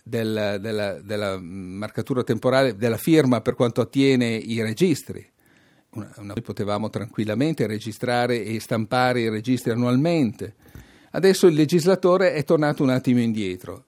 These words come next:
Con la scusa di semplificare, di fatto ha un pochino complicato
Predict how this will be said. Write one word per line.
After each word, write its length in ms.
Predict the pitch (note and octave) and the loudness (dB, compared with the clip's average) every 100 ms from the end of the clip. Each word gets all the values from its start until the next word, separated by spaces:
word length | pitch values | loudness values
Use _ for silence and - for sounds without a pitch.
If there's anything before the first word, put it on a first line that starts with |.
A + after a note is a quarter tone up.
| _ | _
Con 340 | F3 F3+ E3 | -4 -2 -2
la 80 | B2+ | -6
scusa 340 | B2+ - F3 D3+ | -8 -8 -4 -4
di 100 | A#2+ | -2
semplificare, 800 | C#3+ A#2+ C#3 D#3 D3+ C#3+ E3 | -6 -4 -6 -8 -4 -4 -2
di 100 | D3 | -4
fatto 360 | C#3+ C3 B2+ C3+ | 0 0 4 4
ha 40 | |
un 120 | B2 A#2 | 6 4
pochino 360 | G#2+ A#2+ A2 | 0 0 -2
complicato 760 | F#2+ G#2+ G#2 G2 F2+ - - | -2 -6 -4 -6 -6 -10 -12